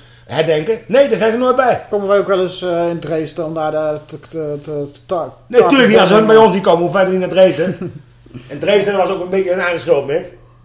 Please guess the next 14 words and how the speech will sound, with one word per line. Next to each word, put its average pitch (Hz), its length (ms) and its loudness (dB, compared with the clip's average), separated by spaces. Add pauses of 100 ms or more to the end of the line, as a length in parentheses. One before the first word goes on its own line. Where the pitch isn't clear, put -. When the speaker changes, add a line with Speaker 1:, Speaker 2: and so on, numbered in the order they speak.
(460)
Speaker 2:
<laughs> 127 760 -14
Speaker 1:
Hè? 135 140 -10 (200)
Speaker 2:
Nee, 131 160 -12
daar 147 100 -10
ga 160 60 -10
ik 160 40 -10
niet 175 120 -8
in 175 100 -8
mee. 139 140 -12 (200)
Speaker 1:
Jawel. 113 320 -2 (280)
Speaker 2:
Nee. 127 140 -14
Speaker 1:
Een 107 80 -14
tapijtbombardementje, 190 880 0
daar - 100 -8